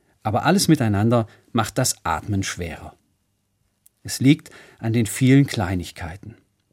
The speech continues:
Aber ich glaube, deshalb können auch kleine Dinge helfen. Wie einem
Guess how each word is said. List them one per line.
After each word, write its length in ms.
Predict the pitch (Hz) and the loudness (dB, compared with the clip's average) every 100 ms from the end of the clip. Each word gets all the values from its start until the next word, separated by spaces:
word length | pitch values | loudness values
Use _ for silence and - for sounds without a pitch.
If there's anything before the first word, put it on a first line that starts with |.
| _ _ _ | _ _ _
Aber 160 | 117 135 | 0 0
ich 100 | 135 | 2
glaube, 380 | 127 165 190 | 2 4 4
deshalb 440 | 143 147 - 143 - | 4 0 2 -2 0
können 260 | 156 147 | 2 2
auch 340 | - 131 143 - | 2 -2 -2 -4
kleine 460 | - 113 127 147 | -4 0 4 4
Dinge 240 | 135 135 127 | 4 4 4
helfen. 460 | 113 151 - 85 - _ _ _ _ _ _ _ _ | 2 0 -2 -14 -14 _ _ _ _ _ _ _ _
Wie 140 | 127 147 | -2 2
einem 340 | 147 170 | 6 6